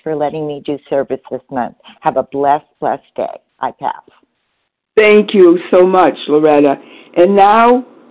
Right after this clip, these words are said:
Speaker 2: Lauren N., would you read the twelve traditions,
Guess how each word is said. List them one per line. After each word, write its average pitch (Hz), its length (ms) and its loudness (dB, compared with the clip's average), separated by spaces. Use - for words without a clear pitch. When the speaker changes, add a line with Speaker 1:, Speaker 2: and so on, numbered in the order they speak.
Speaker 2:
Lauren 202 580 2
N., 220 400 4
would 202 180 0
you 220 160 -2
read 214 360 -4
the 202 80 0
twelve 190 320 0
traditions, 190 680 0